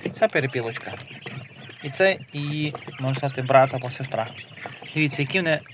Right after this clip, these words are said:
які вони, яка відрізняється вага. Це ті перепілки, що їм допомагав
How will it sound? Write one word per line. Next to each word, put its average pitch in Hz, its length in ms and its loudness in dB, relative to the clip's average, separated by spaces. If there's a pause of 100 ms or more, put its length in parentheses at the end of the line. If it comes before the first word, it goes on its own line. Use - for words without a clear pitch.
(480)
які 143 220 -2
вони, 156 180 2 (220)
яка 143 160 0
відрізняється 139 560 4
вага. 123 260 2 (2000)
Це 156 140 -6 (420)
ті 180 60 -6
перепілки, 160 480 -2
що 151 120 -6
їм 147 100 -4
допомагав 135 460 0